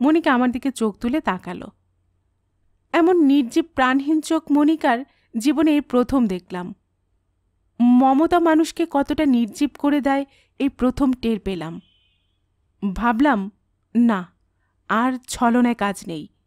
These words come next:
ছেলের কথা ভেবে আমরা দুজনে কত অসহায় এই পৃথিবীতে। ধরা পড়ে গেছি।" আর সেদিন দুপুরেই কড়া নাড়ার শব্দ। দোতলা থেকে সিঁড়ি যতটা দ্রুত সম্ভব নিচে গেলাম।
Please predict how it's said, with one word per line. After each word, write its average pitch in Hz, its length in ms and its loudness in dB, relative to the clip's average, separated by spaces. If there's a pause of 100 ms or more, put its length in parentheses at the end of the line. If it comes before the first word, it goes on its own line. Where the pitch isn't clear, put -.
(420)
ছেলের 254 320 -2
কথা 247 220 -2
ভেবে 226 320 -4
আমরা 254 220 2
দুজনে 226 440 0
কত 220 240 -2
অসহায় 254 540 -2
এই 220 120 0
পৃথিবীতে। 190 640 -10 (800)
ধরা 269 320 0
পড়ে 311 240 0
গেছি।" 208 440 -6 (1500)
আর 277 240 2
সেদিন 302 600 0
দুপুরেই 240 720 0 (140)
কড়া 240 300 2
নাড়ার 262 260 2
শব্দ। - 560 -6 (880)
দোতলা 294 400 2
থেকে 302 260 -4
সিঁড়ি 254 360 0
যতটা 220 480 -2
দ্রুত 214 300 -6
সম্ভব 254 420 -2
নিচে 208 260 -2
গেলাম। 165 280 -12